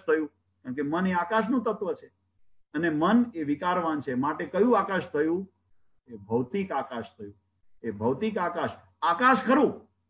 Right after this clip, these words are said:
પણ આકાશના બે સ્વરૂપ બતાવ્યા. જે વ્યાપ થઈને રહ્યું એ ભૌતિકપણું બતાવ્યું, અને જે વ્યાપ થઈને એમાંથી જે ઉત્પન્ન થયું એ પણ ભૌતિક રહ્યું.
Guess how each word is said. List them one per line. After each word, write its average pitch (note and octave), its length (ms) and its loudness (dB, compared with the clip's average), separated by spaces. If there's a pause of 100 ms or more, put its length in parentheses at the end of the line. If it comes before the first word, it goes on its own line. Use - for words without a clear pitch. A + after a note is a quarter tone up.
(340)
પણ D#3 100 -8
આકાશના F#3 560 -2
બે E3+ 280 4
સ્વરૂપ E3+ 280 0
બતાવ્યા. C#3 540 -2 (220)
જે D#3+ 200 0
વ્યાપ D#3+ 500 0
થઈને A3 280 4
રહ્યું E3+ 420 2 (180)
એ C3+ 80 -6
ભૌતિકપણું F#3+ 760 2
બતાવ્યું, D3+ 500 2 (160)
અને D#3+ 200 -2
જે E3 140 -2
વ્યાપ D#3 440 4
થઈને A#3 260 4
એમાંથી B3 560 4
જે C4+ 60 -2
ઉત્પન્ન A#3+ 380 2
થયું G#3+ 300 4
એ A3 80 10
પણ C#4+ 240 4
ભૌતિક A3+ 360 6
રહ્યું. E3 280 -2